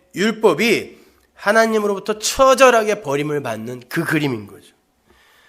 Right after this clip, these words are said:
이렇게 옛 성전으로서의 예수는 처절하게, 철저하게 버림을 당하고 새 성전인 예수 그리스도가 부활을 하시는 거예요. 성령과 함께. 엄밀히 말하면 예수 안에 늘 존재하던 새 성전이 밖으로 이렇게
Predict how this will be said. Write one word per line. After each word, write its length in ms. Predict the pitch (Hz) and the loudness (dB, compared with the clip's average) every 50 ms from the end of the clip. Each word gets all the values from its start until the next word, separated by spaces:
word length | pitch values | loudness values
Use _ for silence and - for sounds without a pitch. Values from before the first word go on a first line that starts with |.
| _ _ - | _ _ -6
이렇게 280 | 180 202 202 226 185 147 | -6 -4 -2 0 2 2
옛 120 | 165 196 | 2 2
성전으로서의 920 | 196 - - 214 220 220 220 220 220 220 208 202 202 202 - 202 196 196 143 | 2 0 0 0 0 2 2 2 4 4 4 2 2 0 -2 -2 -2 -2 -2
예수는 400 | 135 143 143 185 180 180 165 - | -2 -4 -2 -2 -4 -4 -4 -6
처절하게, 720 | - - - 247 220 254 254 247 220 190 143 117 - - - - _ _ _ _ _ | -10 -8 -6 -4 0 2 4 6 4 4 2 0 -8 -10 -14 -20 _ _ _ _ _
철저하게 800 | - - - 320 - - - - 294 269 240 247 233 233 226 - | -16 -12 -10 -10 -10 -10 -8 -2 0 2 2 2 2 0 -2 -2
버림을 360 | 151 143 143 151 156 156 147 | -2 -2 -2 -2 -2 -2 -2
당하고 560 | 123 113 110 104 104 123 180 220 - - - - - _ _ _ _ _ _ _ | -4 -4 -6 -8 -8 -6 -6 -6 -6 -8 -14 -20 -20 _ _ _ _ _ _ _
새 200 | - - - 226 | -8 -4 -2 0
성전인 520 | 226 247 240 233 220 220 214 214 214 180 | 2 2 0 2 2 2 4 2 2 0
예수 200 | 151 160 156 - | 0 -2 -2 -4
그리스도가 480 | 170 170 156 - - 160 165 175 165 170 | -6 -8 -8 -8 -6 -4 -4 -4 -4 -4
부활을 520 | - 147 156 165 156 165 160 160 170 165 156 170 | -8 -10 -8 -8 -4 -4 -2 -2 -2 -4 -6 -8
하시는 340 | 175 170 - 180 156 120 | -8 -8 -10 -10 -10 -12
거예요. 140 | 101 92 90 | -14 -16 -18
성령과 680 | - - 135 139 143 139 131 113 107 101 92 101 - - - | -14 -12 -12 -12 -10 -10 -12 -12 -14 -16 -20 -20 -20 -20 -20
함께. 680 | - 151 147 143 - - 127 107 123 180 262 330 - - - - _ _ _ _ _ _ _ _ _ _ _ _ _ _ _ _ _ _ _ _ _ _ _ _ _ | -18 -16 -18 -14 -12 -10 -8 -4 -2 0 -2 -2 -4 -10 -20 -20 _ _ _ _ _ _ _ _ _ _ _ _ _ _ _ _ _ _ _ _ _ _ _ _ _
엄밀히 320 | - 147 175 185 196 196 208 | -6 -4 -2 0 0 0 2
말하면 380 | 170 147 131 139 175 196 151 | 2 2 0 0 -2 -2 -2
예수 240 | 135 151 151 - 202 | -2 -2 0 0 0
안에 180 | 185 185 180 135 | 0 0 0 0
늘 200 | 143 156 170 170 | 0 0 0 -2
존재하던 680 | - 135 127 143 147 160 151 147 - 190 226 127 - - - - - _ _ _ | -2 -6 -8 -6 -4 -2 -2 0 0 0 -2 -2 -4 -12 -20 -20 -20 _ _ _
새 240 | _ - - - 214 | _ -14 -10 -8 -8
성전이 520 | 208 - 220 208 196 185 180 170 170 170 165 | -6 -4 -4 -4 -4 -4 -4 -4 -4 -6 -8
밖으로 520 | - - - - - 147 165 180 170 143 | -10 -12 -14 -12 -8 -6 -4 -4 -4 -6
이렇게 300 | 120 - - 147 143 | -8 -10 -12 -12 -12